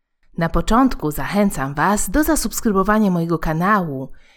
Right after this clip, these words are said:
dzięki czemu będziecie na bieżąco z publikowanymi przeze mnie materiałami i niczego nie przegapicie. Moich podcastów możecie słuchać również na Spotify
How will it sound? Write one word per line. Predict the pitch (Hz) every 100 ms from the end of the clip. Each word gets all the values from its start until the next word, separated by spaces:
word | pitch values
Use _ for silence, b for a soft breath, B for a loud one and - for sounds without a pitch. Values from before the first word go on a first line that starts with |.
| b -
dzięki | 339 330 214
czemu | 180 147 147 185
będziecie | 196 175 165 -
na | 160
bieżąco | 160 156 143 147 - 180
z | -
publikowanymi | 320 330 269 202 180 170 170 170
przeze | - 160 165
mnie | 175 160
materiałami | 151 160 151 139 139 160 185 160 131 - b b b
i | 370 381
niczego | 226 170 151 147
nie | 147
przegapicie. | - 156 143 - 151 - 151 120 82 - _ _ _ _ _ _ _ _ _ _ -
Moich | 175 208
podcastów | - 247 - 339 - 294
możecie | 233 226 226 214
słuchać | - 226 208 -
również | 214 247 196 160 -
na | 139
Spotify | - - 160 302 - 202 202